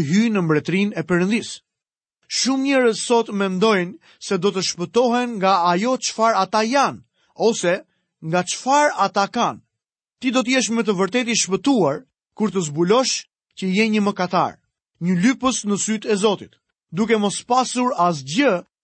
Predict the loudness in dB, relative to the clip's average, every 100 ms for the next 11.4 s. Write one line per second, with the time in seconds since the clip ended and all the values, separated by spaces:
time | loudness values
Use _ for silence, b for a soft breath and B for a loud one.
0 | -2 0 2 0 0 -2 0 2 2 2
1 | 0 0 0 0 2 0 0 -6 -4 -2
2 | -2 0 -2 -4 -12 _ _ _ _ _
3 | _ -2 0 0 0 2 2 2 0 0
4 | -2 -2 -2 0 0 2 2 2 -2 _
5 | -8 0 2 2 0 0 0 2 0 -2
6 | -6 -4 0 0 0 -6 _ -4 -2 0
7 | -2 -2 -2 -2 0 2 2 2 2 0
8 | 0 -2 0 -2 -2 -2 0 0 0 -4
9 | -10 _ _ _ _ -6 -2 0 0 0
10 | 0 2 2 0 -2 -2 -4 -6 -6 -4
11 | 2 4 4